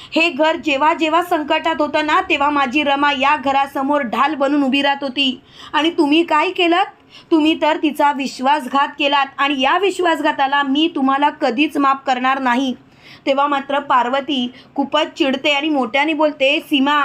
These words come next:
आवाज खाली." त्यावेळेला लगेच अक्षय बोलतो, "आवाज खाली तू ठेव आजी, मुळात तू आवाज चढवू नकोस. तू आवाज कसा काय चढवू शकतेस? अगं, तुला लाज नाही वाटत? असं कसं काय वागू शकतेस तू? मला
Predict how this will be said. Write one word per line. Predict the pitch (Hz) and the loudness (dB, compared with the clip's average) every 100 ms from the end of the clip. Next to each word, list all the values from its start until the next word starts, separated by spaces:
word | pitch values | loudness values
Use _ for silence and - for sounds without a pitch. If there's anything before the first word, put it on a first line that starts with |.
| 254 | -2
आवाज | 254 254 277 294 - | -2 0 0 -2 -2
खाली." | 262 247 285 277 - | 0 2 0 -2 0
त्यावेळेला | 269 277 277 262 | 0 0 -2 -2
लगेच | 254 247 294 302 | -2 0 0 0
अक्षय | 254 - 285 | -4 -2 -2
बोलतो, | 277 262 262 277 - | 0 -2 0 -2 0
"आवाज | 247 254 311 - - | -2 0 -2 -4 -4
खाली | 277 311 | -2 -2
तू | - 330 | 2 2
ठेव | 359 370 330 | 4 2 2
आजी, | 262 285 320 339 - _ _ _ _ _ - - - | 0 0 0 -2 -12 _ _ _ _ _ -20 -14 -2
मुळात | 302 320 339 | 2 2 0
तू | 349 359 | 2 2
आवाज | 359 339 359 359 | 4 2 -2 0
चढवू | 339 349 | 2 4
नकोस. | 339 320 320 277 - _ _ _ _ _ _ _ _ _ - - | 4 2 0 0 -4 _ _ _ _ _ _ _ _ _ -20 -2
तू | 370 | 2
आवाज | 370 320 359 | 2 2 0
कसा | 349 320 330 | 0 -2 0
काय | 339 392 | 0 0
चढवू | 403 381 370 | 0 0 2
शकतेस? | 370 302 302 285 294 | 0 -2 0 -2 0
अगं, | 285 339 | -2 0
तुला | 359 339 | 2 2
लाज | 262 254 254 | 4 2 2
नाही | 320 440 | 2 2
वाटत? | 403 269 247 311 - _ - - | 2 2 0 0 -6 _ -20 -4
असं | 277 277 | -4 -2
कसं | 370 330 330 | -2 -2 0
काय | 320 392 | 0 2
वागू | 403 381 | 0 0
शकतेस | 370 370 349 320 | -2 0 0 -2
तू? | - 320 | 0 2
मला | 330 294 | 2 2